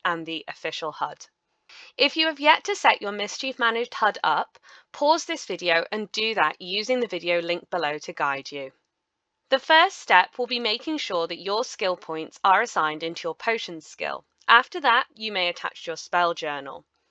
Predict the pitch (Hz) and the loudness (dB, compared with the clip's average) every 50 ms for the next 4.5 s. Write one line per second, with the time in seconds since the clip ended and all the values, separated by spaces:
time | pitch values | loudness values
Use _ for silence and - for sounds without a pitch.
0 | _ _ _ _ _ _ - 240 254 247 - - 262 277 311 339 285 285 285 254 | _ _ _ _ _ _ -4 -4 -4 -2 4 4 6 6 4 2 -2 -4 -2 0
1 | 214 190 180 165 156 151 151 - - 180 - - - 190 180 - - - - 202 | 0 0 0 0 -2 -4 -4 -6 -8 -12 -12 -8 -8 -8 -8 -8 -8 -8 -4 -4
2 | 196 170 - - 202 180 175 180 - 165 147 - - 214 220 214 180 - - - | -4 -4 -4 -2 -2 -2 -2 -2 -6 -8 -8 -6 -8 -6 -4 -4 -6 -6 -6 -10
3 | - - 190 175 - - - 196 190 180 165 - - 170 165 - 165 147 - - | -10 -10 -12 -12 -12 -8 -6 -6 -6 -6 -8 -10 -10 -10 -6 -6 -8 -8 -8 -12
4 | - - 143 - - _ - - - | -14 -14 -14 -14 -16 _ -20 -20 -20